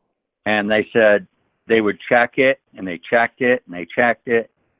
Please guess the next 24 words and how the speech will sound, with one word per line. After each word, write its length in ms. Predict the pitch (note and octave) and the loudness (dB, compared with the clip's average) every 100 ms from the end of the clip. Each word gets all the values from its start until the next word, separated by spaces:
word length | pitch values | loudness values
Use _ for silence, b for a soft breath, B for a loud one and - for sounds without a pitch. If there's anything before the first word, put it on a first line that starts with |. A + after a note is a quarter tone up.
| _ _ | _ _
had 120 | B2 A#2 | -2 -2
it 100 | A2+ | 0
about 300 | A2 A2 - | 0 0 -2
three 180 | - B2 | -4 -2
weeks 320 | A2 A#2+ A#2 - | 0 -4 -6 -10
again, 460 | G#2+ A2+ A2 A2 G#2+ | -6 0 0 0 -2
and 120 | G#2 | -8
they 60 | G2+ | -4
couldn't 300 | - G#2+ G2+ | -2 -2 -2
find 320 | G2+ G2+ G2 | -2 -2 -4
the 60 | |
leak. 280 | F#2 F#2 C2+ _ _ _ _ _ _ _ _ _ _ _ _ _ _ _ _ _ _ _ _ - | -4 -4 -6 _ _ _ _ _ _ _ _ _ _ _ _ _ _ _ _ _ _ _ _ -4
So 80 | A2+ | 0
they 180 | A#2 - | 0 2
said, 300 | A#2+ A2+ F#2+ _ _ - | 2 2 0 _ _ -4
I 120 | A2+ | 0
don't 200 | C#3 C3+ | 0 2
know 360 | C3+ B2+ A2 G2+ | 2 2 0 -8
what's 300 | - A#2+ B2+ - | -4 -2 -2 -2
going 320 | D3 C#3 C3+ | 0 0 0
on, 460 | C3 C3+ C#3 C3 B2 _ _ _ _ | 2 2 2 0 -6 _ _ _ _
but 260 | G#2 G#2 - _ _ - | -2 -2 -2 _ _ -10
we 140 | G#2+ | -10
can't 340 | - C3+ C#3 | -4 0 0